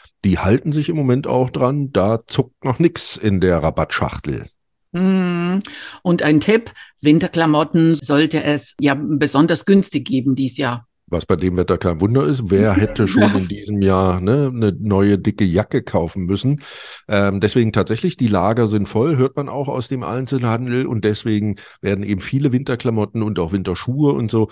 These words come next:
Speaker 1: sehr, sehr günstig angeboten. Und das geht bestimmt in den nächsten Wochen im Schlussverkauf noch weiter nach unten mit den Preisen.
Speaker 2: Die Inselregierung unterstützt Familien mit geringem Einkommen. Die Überweisungen haben endlich in dieser Woche begonnen.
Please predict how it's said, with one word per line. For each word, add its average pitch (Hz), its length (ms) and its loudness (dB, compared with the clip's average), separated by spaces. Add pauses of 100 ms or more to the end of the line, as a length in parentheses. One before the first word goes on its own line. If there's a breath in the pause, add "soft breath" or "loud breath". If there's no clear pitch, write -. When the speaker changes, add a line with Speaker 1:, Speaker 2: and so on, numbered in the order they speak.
(160 soft breath)
Speaker 1:
sehr, 110 440 0
sehr 98 320 0
günstig 98 480 -4
angeboten. 110 500 -2
Und 98 100 -2
das 87 140 -4
geht 101 220 -4
bestimmt 120 340 -2
in 120 80 -2
den 110 140 -2
nächsten 101 320 -4
Wochen 92 180 -2
im 87 120 -4
Schlussverkauf 87 580 -4 (280 soft breath)
noch 85 220 -6
weiter 92 300 0
nach 98 140 -4
unten - 520 -2 (100)
mit - 160 -10
den 71 140 -6
Preisen. - 460 -10 (1120 soft breath)
Speaker 2:
Die 170 180 -4
Inselregierung 196 1200 0
unterstützt 185 640 -2
Familien 180 500 -2
mit 165 220 -4
geringem 165 580 0
Einkommen. 233 840 2
Die 165 320 -4
Überweisungen 190 1200 -2
haben 165 440 -2
endlich 170 800 0
in 175 140 0
dieser 156 320 -2
Woche 143 200 -2
begonnen. 156 440 -6